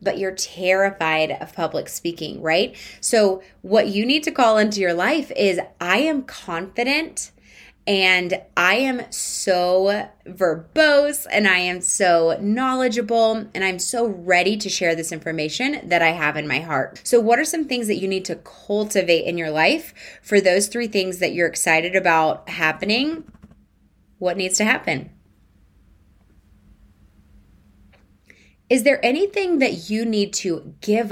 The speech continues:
up or let go of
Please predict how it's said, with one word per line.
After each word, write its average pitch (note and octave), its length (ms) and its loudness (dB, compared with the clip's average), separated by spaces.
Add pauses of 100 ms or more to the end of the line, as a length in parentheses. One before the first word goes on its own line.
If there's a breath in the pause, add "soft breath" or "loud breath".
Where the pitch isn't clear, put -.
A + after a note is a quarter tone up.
(140)
up - 380 0 (520)
or G#3+ 200 2
let F#3+ 420 0
go F3 300 2
of D#2 320 -6